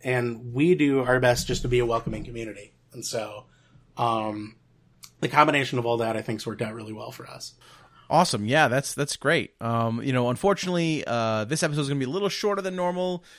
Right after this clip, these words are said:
Speaker 2: just because, uh, we lost the first one. So <laughs> I, I have to kinda turn this episode around a little quicker than I normally like to. Um, but was there anything you kinda wanted to go over or talk about before we, uh, got outta here?
Speaker 1: Um, so just a generic thank you,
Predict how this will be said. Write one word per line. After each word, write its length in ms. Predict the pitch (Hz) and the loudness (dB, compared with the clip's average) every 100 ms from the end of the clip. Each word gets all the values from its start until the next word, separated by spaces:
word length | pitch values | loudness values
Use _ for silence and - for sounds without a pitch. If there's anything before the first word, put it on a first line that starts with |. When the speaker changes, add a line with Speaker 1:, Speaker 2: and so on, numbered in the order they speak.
| - | -12
Speaker 2:
just 180 | - 160 | -6 -6
because, 380 | - - 147 135 | -6 0 0 2
uh, 200 | 135 127 | 0 0
we 100 | 127 | -4
lost 260 | 120 135 131 | -2 -2 -4
the 60 | |
first 300 | 131 135 127 | -4 -4 -2
one. 160 | 135 127 | -2 -2
So 180 | 123 117 | -2 0
<laughs> 40 | |
I, 340 | 123 - 117 - - | 0 -2 -6 -10 -6
I 120 | 117 | -2
have 160 | 120 | -2
to 100 | 117 | -4
kinda 180 | 123 117 | -6 -6
turn 160 | 110 123 | -6 -8
this 140 | 110 | -8
episode 280 | 113 107 110 | -8 -8 -6
around 380 | 107 113 113 104 | -4 -2 -2 -4
a 60 | |
little 180 | 131 196 | -4 -2
quicker 240 | - 165 139 | -2 -2 0
than 100 | 127 | 0
I 100 | 120 | 0
normally 340 | 143 135 104 | -2 -2 -2
like 180 | 95 95 | -4 -4
to. 260 | 104 113 156 _ - - - | -4 -4 -6 _ -20 -20 -4
Um, 380 | 127 123 123 123 | 0 2 0 2
but 320 | 139 151 - | 6 6 4
was 280 | 143 143 185 | -6 0 2
there 160 | 196 185 | 2 0
anything 320 | 214 214 208 | 0 0 0
you 160 | 190 185 | -2 0
kinda 200 | 190 185 | 0 0
wanted 220 | 185 180 | -2 -2
to 100 | 175 | -2
go 260 | 175 170 180 | -2 0 0
over 200 | 185 180 | 0 -2
or 60 | |
talk 240 | 170 175 175 | 0 -2 0
about 240 | 175 170 | -2 -2
before 320 | 135 156 156 | -4 0 2
we, 220 | 151 156 | 2 4
uh, 180 | 147 147 | 4 2
got 180 | 143 139 | 2 2
outta 180 | 139 185 | 4 2
here? 220 | 254 247 _ _ _ - - - - | 0 -4 _ _ _ -4 -2 0 10
Speaker 1:
Um, 360 | 185 226 226 185 | 12 12 12 8
so 300 | - 214 202 | 8 10 10
just 260 | 175 214 | 6 0
a 80 | 269 | 0
generic 720 | 175 170 156 139 147 160 151 - | 4 6 8 8 8 8 8 4
thank 400 | - 139 151 147 | 2 4 4 2
you, 380 | 135 127 120 | 2 2 2